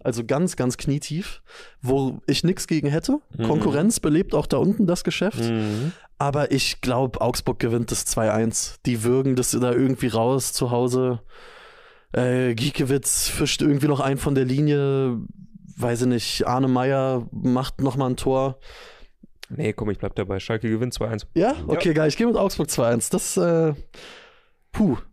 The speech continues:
Speaker 1: Ich, ich
Speaker 2: Okay.
Speaker 1: bin gespannt, zumal, äh, zeitgleich auch in Hoffenheim gespielt wird. Und ich glaube, es ist eins der wenigen Male, in denen Fußball Deutschland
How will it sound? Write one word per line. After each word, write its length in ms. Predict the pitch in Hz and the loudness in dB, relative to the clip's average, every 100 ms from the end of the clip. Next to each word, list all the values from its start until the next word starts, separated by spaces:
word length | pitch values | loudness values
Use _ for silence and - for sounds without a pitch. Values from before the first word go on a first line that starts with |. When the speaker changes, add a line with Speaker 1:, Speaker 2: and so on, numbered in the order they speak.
| - | -8
Speaker 1:
Ich, 180 | - 143 127 | -4 -2 0
ich 180 | 160 | 0
Speaker 2:
Okay. 100 | 104 | 2
Speaker 1:
bin 100 | 196 | 2
gespannt, 360 | 202 - 180 180 - - | 2 2 0 0 -2 -6
zumal, 480 | - 156 147 190 190 | 0 2 2 2 2
äh, 180 | 151 | 0
zeitgleich 800 | 143 - 156 190 160 156 156 - | 0 0 0 0 2 2 0 -2
auch 180 | - 170 | -2 0
in 100 | 170 | 0
Hoffenheim 400 | 170 - 135 131 | 0 0 0 0
gespielt 340 | 127 - 143 - | 0 0 -2 0
wird. 80 | 131 | -2
Und 60 | |
ich 100 | 135 | -2
glaube, 260 | - 139 185 | 0 0 0
es 100 | 160 | 0
ist 100 | 147 | 0
eins 260 | 143 160 - | 0 -2 0
der 200 | 143 123 | -2 2
wenigen 400 | 180 262 208 165 | 4 4 4 4
Male, 400 | 143 170 147 226 - - - - - - | 4 4 2 0 -6 -18 -18 -20 -20 -6
in 220 | - 139 | 0 0
denen 680 | 120 160 190 185 180 170 135 - - | 2 4 4 4 4 4 0 -6 -10
Fußball 480 | - 214 - 185 147 | 0 2 4 2 2
Deutschland 800 | 156 202 - 180 180 180 - | 2 0 0 2 2 0 -4